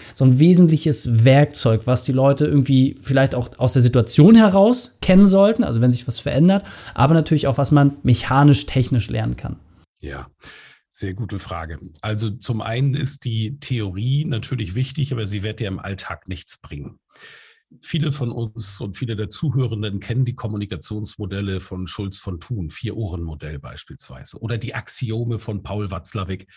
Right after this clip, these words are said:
Speaker 2: Axiom eins, man kann nicht nicht kommunizieren.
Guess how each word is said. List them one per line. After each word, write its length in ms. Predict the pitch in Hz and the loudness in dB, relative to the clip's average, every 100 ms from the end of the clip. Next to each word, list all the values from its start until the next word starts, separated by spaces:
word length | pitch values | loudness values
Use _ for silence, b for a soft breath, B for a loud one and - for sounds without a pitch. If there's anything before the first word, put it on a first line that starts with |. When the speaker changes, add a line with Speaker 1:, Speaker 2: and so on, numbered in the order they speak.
| B B B | B B B
Speaker 2:
Axiom 560 | - - - 101 101 98 | -14 -10 -8 -6 -4 -6
eins, 400 | 101 101 98 - | -6 -6 -6 -8
man 200 | 90 92 | -8 -8
kann 260 | - 92 | -8 -6
nicht 300 | 98 98 - | -4 -6 -8
nicht 260 | 92 - - | -10 -12 -16
kommunizieren. 800 | - 80 73 78 - 80 67 | -12 -10 -10 -12 -12 -12 -14